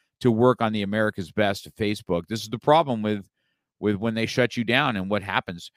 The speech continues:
So if you guys could, do me a favor and share it. Do me a favor and like it. And do me a favor and review it. You guys help me move the, uh, podcast up to the newest directions.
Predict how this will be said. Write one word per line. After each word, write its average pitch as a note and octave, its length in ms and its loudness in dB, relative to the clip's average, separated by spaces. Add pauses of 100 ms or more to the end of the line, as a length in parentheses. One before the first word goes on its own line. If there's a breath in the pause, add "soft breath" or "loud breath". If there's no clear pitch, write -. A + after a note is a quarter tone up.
(260)
So B2 220 2
if A2 120 0
you D#3 140 0
guys C#3 300 6
could, A#2 520 6 (320)
do C3 140 4
me D3 140 -2
a A#2+ 60 0
favor B2+ 340 -2
and G2 100 -6
share B2 340 0
it. F2+ 120 -4 (760)
Do B2 140 0
me C3 160 -2
a G#2+ 40 -4
favor A#2+ 320 -2
and F#2+ 140 -6
like A2+ 320 -2
it. G2 160 -6 (680)
And F#2 200 -8
do A#2+ 160 0
me A2+ 140 -4
a G2+ 40 -8
favor G#2+ 320 -4
and G2 80 -8
review G2 460 -2
it. F2+ 160 -6
You G#2+ 180 -8
guys G2 300 -4 (220)
help B2 240 2
me C3+ 340 -6
move C3 720 2
the, A#2 380 -4
uh, G2 140 -4
podcast B2 580 -2
up A#2+ 140 0
to A#2+ 120 -6
the G#2 220 -4
newest B2 240 -4
directions. A#2+ 520 -2